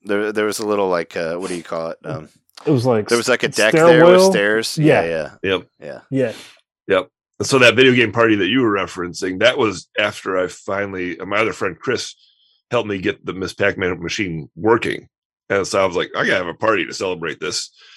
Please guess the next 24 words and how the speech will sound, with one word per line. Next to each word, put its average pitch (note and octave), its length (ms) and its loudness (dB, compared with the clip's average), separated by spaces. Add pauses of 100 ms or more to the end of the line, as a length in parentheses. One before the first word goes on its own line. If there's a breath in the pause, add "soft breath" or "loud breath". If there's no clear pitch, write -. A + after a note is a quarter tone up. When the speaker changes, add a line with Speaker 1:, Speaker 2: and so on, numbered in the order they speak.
(120 soft breath)
Speaker 3:
And F2+ 400 -2 (560)
we're G#2+ 80 -2
doing A#2 220 2
Speaker 2:
Nice. - 100 -6
Speaker 3:
video B2 200 2
game A#2 200 0
party A2 560 2
round G#2+ 340 -4
two. G2 440 -4 (340)
And F#2 180 -8
so G2 120 -6
it F2+ 40 -4
was F2+ 120 -6
Miss A2 140 -8
Pac-Man, G#2 640 -4
then F#2 140 -6
had F#2 160 -4
multiple G2+ 320 -8
T G2+ 160 -6
Vs F#2+ 260 -4
set F#2 180 0
up F2+ 140 -4
with E2 140 -16
different F2 380 -6